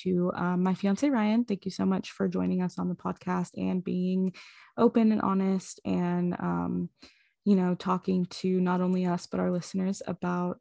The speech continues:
um, your life. And I'm glad that they get to know you a little bit better.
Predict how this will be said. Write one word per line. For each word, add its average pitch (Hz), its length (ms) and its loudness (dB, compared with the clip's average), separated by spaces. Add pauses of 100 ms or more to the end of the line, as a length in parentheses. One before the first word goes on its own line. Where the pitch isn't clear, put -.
um, 180 360 -4 (240)
your 196 180 2
life. 180 440 -2
And 180 180 0
I'm 185 120 0
glad 180 260 -4
that 180 120 -6
they 185 80 -4
get 180 160 -4
to 185 100 -4
know 185 120 0
you 185 280 -2
a 180 60 -2
little 180 220 -4
bit 175 260 -8
better. 180 400 -4